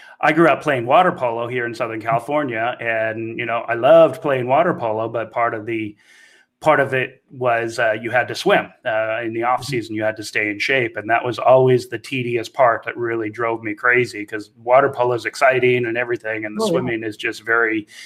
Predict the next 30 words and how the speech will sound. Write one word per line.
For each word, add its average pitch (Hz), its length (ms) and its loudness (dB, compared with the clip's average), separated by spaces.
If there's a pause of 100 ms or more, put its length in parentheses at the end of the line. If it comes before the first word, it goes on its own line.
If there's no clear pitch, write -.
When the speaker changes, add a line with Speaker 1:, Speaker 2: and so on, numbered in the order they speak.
(240)
Speaker 1:
individual. 127 960 4
And, 110 520 -2
and 110 240 0
so, 110 180 2
yeah, 117 280 4
I, 113 260 4 (120)
I, 113 120 0 (400)
I 139 80 4
didn't 143 220 2
even 127 240 -2
realize 123 580 4
that 110 320 -4
that 120 200 2
technology 113 600 0
would 113 200 -6
work, 117 320 -2
uh, 110 280 0 (340)
as 113 240 -2
you're 113 180 -2
actually 117 360 0
doing 117 320 -4
swimming 117 360 -4
laps. 113 360 0
So 107 140 -4
Speaker 2:
Oh, - 60 -2
Speaker 1:
that's, 147 220 4
Speaker 2:
yeah. 175 180 -2
Speaker 1:
that's 151 220 2
really 135 240 2
cool. 127 400 0